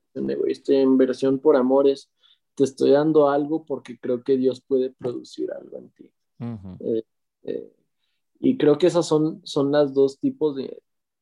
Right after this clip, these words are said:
Speaker 1: de inversión, y creo que como líderes tenemos que darnos cuenta que nuestra prioridad principal, este,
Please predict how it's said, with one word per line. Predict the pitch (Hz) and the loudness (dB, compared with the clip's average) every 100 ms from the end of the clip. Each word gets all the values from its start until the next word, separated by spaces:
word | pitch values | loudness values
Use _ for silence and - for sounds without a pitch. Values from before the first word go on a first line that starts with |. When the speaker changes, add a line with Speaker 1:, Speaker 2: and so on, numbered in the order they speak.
| _ | _
Speaker 1:
de | - 151 | -6 -4
inversión, | 135 123 117 120 151 160 156 | -2 0 -2 -4 -2 -2 -2
y | |
creo | 139 151 156 | 2 2 4
que | 170 156 _ _ _ _ _ _ _ _ _ _ _ _ - | 2 0 _ _ _ _ _ _ _ _ _ _ _ _ -10
como | - 139 131 127 | -4 -2 0 0
líderes | 131 160 165 151 139 - _ _ _ _ | 4 6 6 4 -4 -8 _ _ _ _
tenemos | - 131 139 143 | -12 -8 -8 -6
que | 131 | -6
darnos | 123 139 135 | -4 -6 -4
cuenta | 139 135 143 139 | -4 -4 -4 -6
que | 117 | -6
nuestra | 120 123 - 123 | -6 -8 -4 -4
prioridad | - 123 120 123 127 127 | 0 0 4 4 2 -2
principal, | - 147 135 123 117 127 120 131 - _ _ _ _ _ - - - | -2 -2 -2 -6 -6 -2 -2 -4 -10 _ _ _ _ _ -20 -12 -2
este, | 127 117 113 - 120 117 113 113 120 - - | 0 0 -2 -4 0 2 2 0 -2 -6 -12